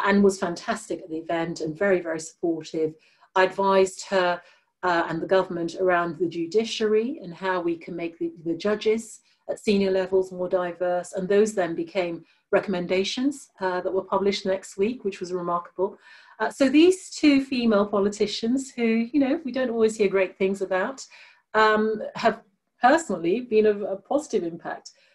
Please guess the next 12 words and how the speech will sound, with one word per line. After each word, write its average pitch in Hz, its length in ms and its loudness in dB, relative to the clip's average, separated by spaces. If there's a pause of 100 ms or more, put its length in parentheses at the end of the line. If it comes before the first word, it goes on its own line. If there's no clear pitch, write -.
(120)
in 185 100 -2
my 170 140 -2
diversity 170 580 -2
journey 160 540 -4
and 160 100 -10
have, 175 340 0
you 185 160 -10
know, 170 120 -8
really 196 380 2
spearheaded 175 840 -4
or 165 160 -6
sponsored, 208 800 -2